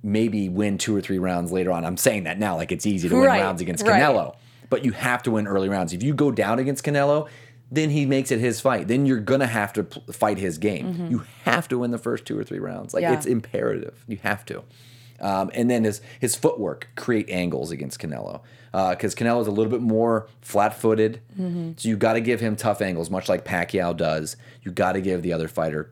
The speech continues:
Speaker 1: tough angles so he can't just, squ-, you know, you're not squared up against
Speaker 2: Right.
Speaker 1: him. Tough to say, 'cause if you get tagged with a few body shots, it'll slow you down. Which brings me to Canelo's keys to victory, which cutting off the ring, body punches, and counter punches.
Speaker 2: Mm-hmm.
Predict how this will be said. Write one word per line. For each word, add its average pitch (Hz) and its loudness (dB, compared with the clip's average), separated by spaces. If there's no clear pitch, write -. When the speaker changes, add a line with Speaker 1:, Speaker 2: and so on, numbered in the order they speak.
Speaker 1:
tough - -4
angles 87 -4
so - -8
he 82 -8
can't 85 -8
just, - -8
squ-, - -10
you 90 -4
know, 73 -4
you're 80 -6
not 82 -6
squared 87 -2
up - -6
against 170 -2
Speaker 2:
Right. - -8
Speaker 1:
him. - -18
Tough 135 0
to 117 -6
say, 139 2
'cause 98 -2
if 90 -6
you 110 0
get 117 0
tagged 113 0
with 98 -4
a 95 -8
few 113 -4
body 104 0
shots, 135 0
it'll 92 -2
slow 101 0
you 87 -2
down. 71 -6
Which - -4
brings 110 2
me 104 0
to 101 -2
Canelo's 90 2
keys 80 -2
to 85 -6
victory, 78 -2
which 80 -2
cutting 110 2
off 107 0
the 120 2
ring, 71 -4
body 98 0
punches, 78 -4
and 82 -10
counter 76 -4
punches. - -14
Speaker 2:
Mm-hmm. 170 -6